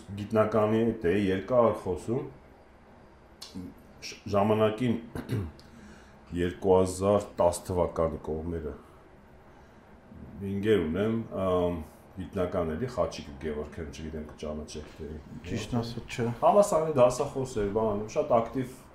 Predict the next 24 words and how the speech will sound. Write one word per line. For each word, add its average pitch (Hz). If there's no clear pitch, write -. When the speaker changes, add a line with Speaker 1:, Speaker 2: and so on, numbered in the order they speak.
Speaker 1:
մարդ -
է։ 87
Ինչևէ, 165
մի 135
կլաբ 139
էր, 98
բան 120
էր 101
ստեղծել, -
ակումբ 107
էր 85
ստեղծել, 82
Collaboratoria, 92
այսպես -
կոչված։ -
Speaker 2:
Անունը 117
լավն 131
է։ 113
Speaker 1:
Հա, 117
որտեղ 131
հավաքվում 143
էինք 190
ու 160
նենց 151